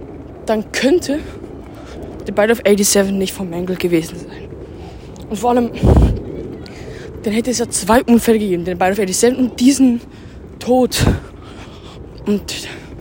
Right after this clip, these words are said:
ja, das ist ein bisschen unrealistisch. Denn ich, wenn man, wenn der Mittag stirbt, dann, dann muss man nicht das Pizzeria sofort schließen.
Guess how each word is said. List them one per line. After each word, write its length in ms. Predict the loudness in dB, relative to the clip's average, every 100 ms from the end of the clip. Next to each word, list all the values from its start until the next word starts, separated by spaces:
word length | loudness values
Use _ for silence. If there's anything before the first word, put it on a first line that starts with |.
| -18 -18 -20 -18 -18 -16 -14 -14 -8
ja, 200 | -8 -8 -14 -16 -16 -16 -16 -18 -18 -12
das 160 | -10 -6
ist 160 | -4
ein 160 | -2 0
bisschen 280 | 0 0 0
unrealistisch. 760 | 0 2 0 -2 -6 -8 -8 -12 -16 -18 -18 -18 -16 -16 -16 -16 -18 -18 -16 -12 -10 -10 -14 -14 -14 -14 -14 -8
Denn 100 | -8
ich, 120 | -2
wenn 120 | 0
man, 120 | 2
wenn 100 | 0
der 60 | -2
Mittag 240 | -4 -6
stirbt, 360 | -10 -4 -4 -4
dann, 100 | -2
dann 140 | 0
muss 160 | -2 -4
man 80 | -6
nicht 100 | -6
das 100 | -10
Pizzeria 300 | -12 -10 -10
sofort 320 | -10 -6 -6
schließen. 400 | -4 -6 -6 -8